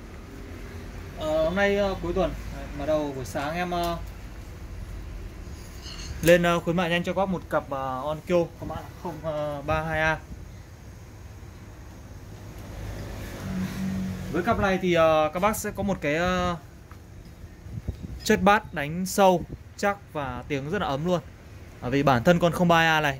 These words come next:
bên trong có phân tần rất là khủng nhá. Bên trong loa có phân tần các bác nhá. Đây là một dòng loa có phân tần rất là khủng. Đấy. Nếu bác nào mà hay thường xuyên theo dõi kênh của bên Nguyên Vũ Audio sẽ biết, à, dòng loa này nó sẽ có phân tần bên trong. Nhà em đã có những cái video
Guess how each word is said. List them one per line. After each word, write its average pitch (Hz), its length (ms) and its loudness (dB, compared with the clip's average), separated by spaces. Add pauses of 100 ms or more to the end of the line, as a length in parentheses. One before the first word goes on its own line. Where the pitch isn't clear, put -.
bên 147 140 -2
trong 156 160 -2
có 151 80 -2
phân 160 160 -2
tần 139 160 0
rất 185 60 0
là 175 60 0
khủng 123 260 0
nhá. 147 140 4 (460)
Bên 208 240 10
trong 190 260 4
loa 185 220 6 (120)
có 165 180 6
phân 185 180 2
tần 151 200 2
các 143 80 -4
bác 156 60 2
nhá. 170 140 0 (160)
Đây 175 160 6
là 185 40 6
một 160 160 0
dòng 143 180 -6
loa 170 140 4
có 156 120 0
phân 180 140 -2
tần 147 180 4
rất 190 80 4
là 180 60 6
khủng. 113 240 2 (640)
Đấy. 131 200 -2 (600)
Nếu 156 140 2
bác 226 100 4
nào 196 200 6
mà 156 180 0
hay 165 240 -2
thường 170 180 -4
xuyên 180 200 -2
theo 175 120 -2
dõi 165 140 -4
kênh 175 160 -6
của 139 60 -8
bên 147 140 -6
Nguyên 165 120 -8
Vũ 156 80 -4
Audio 170 280 2
sẽ 165 160 -8
biết, 202 180 0 (340)
à, 123 180 -8
dòng 135 180 -6
loa 160 120 0
này 147 80 4
nó 131 120 0
sẽ 160 440 -4
có 156 120 -2
phân 160 140 -2
tần 151 100 0
bên 147 100 -2
trong. 156 200 4 (480)
Nhà 156 100 2
em 180 160 6
đã 175 100 2
có 165 80 -2
những 180 140 -2
cái 196 60 2
video 185 320 4